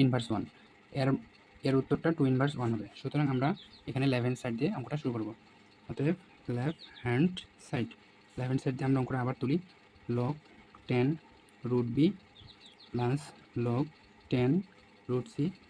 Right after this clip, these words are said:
minus log ten d ভাগ log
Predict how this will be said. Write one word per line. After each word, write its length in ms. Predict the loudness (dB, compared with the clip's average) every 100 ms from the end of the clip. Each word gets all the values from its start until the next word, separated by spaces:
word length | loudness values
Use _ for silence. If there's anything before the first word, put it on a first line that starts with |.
| -6 -2
minus 360 | 0 0 -2 -4 -20 -8 -4
log 200 | -4 -4 -10 -20 -20 -4
ten 160 | -2 0 -4 -12 -6 -2
d 40 | -2 -2 _ -20 -20 -20 -20 -20 -10 -4
ভাগ 240 | -2 -2 -4 -10 -20 -20 -20 -20 -20 -20 -20 -20 -8
log 280 | -4 -2